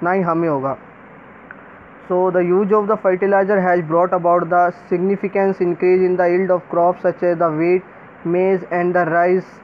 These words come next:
The continuous use has the made the soil less fertile and has also caused the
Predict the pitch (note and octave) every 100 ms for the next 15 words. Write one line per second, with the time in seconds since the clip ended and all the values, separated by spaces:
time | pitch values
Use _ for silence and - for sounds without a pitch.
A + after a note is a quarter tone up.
0 | - - - D#3+ E3 F#3 F3+ G#3 G#3+ G3+
1 | G3 G3 F#3 F3+ F3 F3+ E3+ F3+ F#3 F#3
2 | - F3+ F#3 F3 G3+ G3 F#3 E3 E3+ D#3
3 | C#3+ - - - F3+ F3+ E3+ F3 F3 F3
4 | F#3 - G#3 G#3 - - - F#3 F#3+ F#3
5 | F#3